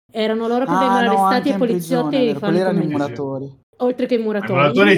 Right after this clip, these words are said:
Speaker 1: I muratori
Speaker 3: i muratori
Speaker 1: sono
Speaker 3: sono meglio dei poliziotti, <laughs> posso
Speaker 1: I
Speaker 3: dire.
Speaker 1: muratori sono lo stereotipo. I poliziotti, è grave, perché le persone che in teoria dovrebbero difendersi, difenderti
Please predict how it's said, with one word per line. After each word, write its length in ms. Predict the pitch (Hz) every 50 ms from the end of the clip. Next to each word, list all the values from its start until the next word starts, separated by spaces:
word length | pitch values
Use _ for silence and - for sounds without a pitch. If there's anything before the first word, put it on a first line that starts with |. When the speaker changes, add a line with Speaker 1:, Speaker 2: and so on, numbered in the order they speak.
| - - - - - -
Speaker 1:
I 60 | -
muratori 0 |
Speaker 3:
i 0 |
muratori 440 | 143 147 151 156 156 143 190 202 202
Speaker 1:
sono 160 | - 151 151
Speaker 3:
sono 60 | 151 151
meglio 360 | 160 160 156 156 151 151 151
dei 120 | 151 156 139
poliziotti, 880 | 143 151 160 160 - - - 185 - - - - _ - - - 208 196
<laughs> 20 |
posso 360 | - 180 190 - 302 190 165
Speaker 1:
I 100 | 165 180
Speaker 3:
dire. 80 | 262 277
Speaker 1:
muratori 460 | 285 285 285 - - 339 349 381 392
sono 220 | - - 302 254
lo 100 | 233 226
stereotipo. 720 | 220 - - 233 208 208 208 196 190 185 - - - 208 208
I 120 | 240 220 -
poliziotti, 1080 | 285 302 349 370 370 - - - 247 202 190 185 185 - - 247 269 294 - - - _ _ _ - - - - _ _ _ _
è 100 | - 240
grave, 460 | 180 226 294 277 202 190 165 180 175 175
perché 380 | - - 202 170 - 233 202
le 140 | 190 196 185
persone 480 | 190 214 185 175 - 302 277 254 226 214
che 100 | 220 220
in 80 | 202
teoria 240 | 208 247 254 302 254
dovrebbero 380 | 196 202 208 226 220 180 190 220
difendersi, 720 | 285 302 - 240 196 185 190 196 196 196 - - - -
difenderti 840 | 208 254 254 262 190 170 180 190 202 202 - - 262 277 - -